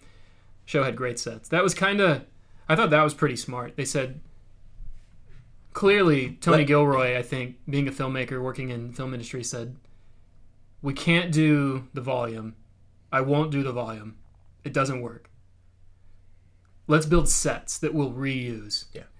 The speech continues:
Speaker 1: And it, it will become something of a workplace drama, but the sets will be good.
Speaker 2: Yeah.
Speaker 1: It'll look good.
Speaker 2: It means less locations, but you can just dig way more into those places than you
Speaker 1: I think
Speaker 2: can
Speaker 1: it was
Speaker 2: elsewhere.
Speaker 1: smart.
Speaker 2: Mm-hmm.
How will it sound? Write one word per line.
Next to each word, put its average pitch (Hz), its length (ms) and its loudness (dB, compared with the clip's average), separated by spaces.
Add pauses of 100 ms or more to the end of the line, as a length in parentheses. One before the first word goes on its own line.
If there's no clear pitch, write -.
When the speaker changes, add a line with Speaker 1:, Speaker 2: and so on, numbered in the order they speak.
(140)
Speaker 1:
And 135 160 -2
it, 160 160 0
it 160 360 2
will 165 120 4
become 214 460 4
something 175 320 2
of 139 60 0
a 139 40 0
workplace 143 500 0
drama, 127 480 0 (140)
but 147 380 2 (480)
the 131 80 -4
sets 151 380 0
will 139 80 -2
be 131 180 -4
good. 127 300 -4
Speaker 2:
Yeah. 135 80 -10 (140)
Speaker 1:
It'll 131 180 -4
look 120 160 -8
good. - 320 -14
Speaker 2:
It 151 80 2
means 175 180 6
less 151 160 6
locations, 98 560 2
but 73 240 -8
you 90 80 -12
can 90 80 -10
just 76 220 -10 (160)
dig 104 200 -2
way 92 200 0
more 87 360 0
into 76 220 -10
those 78 160 -12
places 80 300 -10
than 78 140 -10
you 131 40 -4
Speaker 1:
I 131 40 -2
think 165 100 2
Speaker 2:
can 208 60 0
Speaker 1:
it 196 40 2
was 175 140 -2
Speaker 2:
elsewhere. 170 260 -4 (160)
Speaker 1:
smart. - 0 -
Speaker 2:
Mm-hmm. 151 220 -12